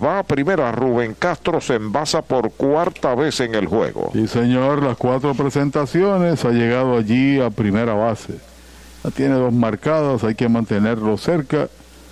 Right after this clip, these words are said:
Speaker 2: porque ha sido efectivo en el robo. Dos salidas y dos llegadas, sin problema.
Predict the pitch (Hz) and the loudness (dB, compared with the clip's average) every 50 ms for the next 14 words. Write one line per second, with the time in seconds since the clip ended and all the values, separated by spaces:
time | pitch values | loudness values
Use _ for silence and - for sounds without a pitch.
0 | - - - - - - - - - - - 104 90 - - - 101 98 98 98 | -20 -20 -20 -20 -20 -20 -20 -20 -10 -4 -4 -4 -4 -4 -2 0 0 2 2 2
1 | 95 - - - - - - - - - - 113 117 113 - - 139 143 151 143 | 0 -2 -4 -8 -14 -20 -20 -20 -20 -8 -4 -4 -2 -2 0 0 0 2 2 2
2 | - - 123 113 - - - 175 185 175 170 165 160 - - - - - - - | 0 0 -2 -4 -2 -2 0 2 2 2 2 2 0 -4 -8 -16 -20 -20 -20 -20
3 | - - - - - - - - - 120 110 110 110 104 101 95 104 104 123 139 | -20 -20 -20 -20 -20 -20 -16 -6 -2 0 2 2 2 2 2 0 0 0 0 0
4 | 139 113 87 82 - - - - - - - - - - - - - 117 107 - | 0 0 -2 -4 -8 -14 -20 -20 -20 -20 -20 -20 -20 -20 -20 -14 -6 -2 0 0
5 | 151 139 - 160 147 143 156 175 190 185 185 165 - - 131 117 127 131 123 127 | 0 0 0 -2 0 2 2 2 2 2 2 2 2 0 2 2 2 2 2 2
6 | 123 113 117 113 107 90 - - - - - - - - - - - 123 110 - | 2 2 2 0 0 -2 -6 -10 -16 -20 -20 -20 -20 -20 -12 -4 -2 -2 0 0
7 | 131 123 127 139 139 123 95 | 0 0 2 2 0 0 -2